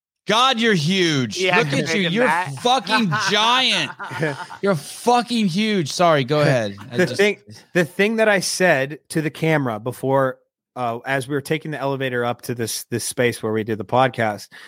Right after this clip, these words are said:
Speaker 3: the thing that I said was, "Just care. Like, just care." That's all I'm telling myself 'cause I'm pretty nervous right now. Um, you know, this is a, a pretty high pressure situation.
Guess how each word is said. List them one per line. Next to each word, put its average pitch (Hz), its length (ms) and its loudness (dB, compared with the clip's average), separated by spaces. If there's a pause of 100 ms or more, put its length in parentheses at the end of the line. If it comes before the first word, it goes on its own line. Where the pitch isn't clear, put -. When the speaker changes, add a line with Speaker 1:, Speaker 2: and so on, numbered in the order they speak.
(420)
Speaker 3:
the 143 100 -2
thing 185 180 2
that 208 100 2
I 175 80 2
said 165 240 2
was, 135 320 2 (400)
"Just 160 420 0 (200)
care. 107 440 -2 (1000)
Like, 131 240 -2 (220)
just - 260 -2
care." 180 360 2 (140)
That's 127 160 -2
all 180 400 4
I'm 151 200 0
telling 147 300 0
myself 120 400 -2
'cause 123 140 -2
I'm 135 120 0
pretty 165 220 2
nervous 131 400 2
right 117 160 2
now. 113 300 0 (440)
Um, 117 480 2 (340)
you 147 80 -2
know, 120 100 0
this 127 220 0
is 131 100 -4
a, 131 80 -2 (160)
a 143 80 -2
pretty 156 240 2
high 143 220 4
pressure 143 320 0
situation. 131 680 -2